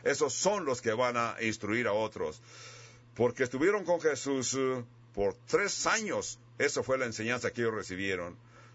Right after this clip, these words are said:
Lo oyeron, lo observaron, lo tocaron, comieron con él.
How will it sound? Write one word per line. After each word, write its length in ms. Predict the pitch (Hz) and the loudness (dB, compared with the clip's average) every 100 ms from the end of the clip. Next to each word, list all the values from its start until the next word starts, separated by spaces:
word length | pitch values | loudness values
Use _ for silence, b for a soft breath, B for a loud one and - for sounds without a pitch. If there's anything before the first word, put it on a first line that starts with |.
| B B - - - | B B -20 -20 -6
Lo 140 | 101 101 | -2 0
oyeron, 580 | 98 147 160 139 104 | 4 4 4 0 -6
lo 100 | 90 | -2
observaron, 840 | 101 - 95 85 120 160 156 117 92 | -2 0 -2 2 2 4 2 -4 -4
lo 120 | 104 | -4
tocaron, 720 | - 95 - 143 170 160 123 98 | 0 -2 2 4 4 2 -2 -2
comieron 440 | 117 113 151 139 | 0 2 0 -2
con 240 | 104 98 | -2 0
él. 320 | 165 180 110 | 2 2 0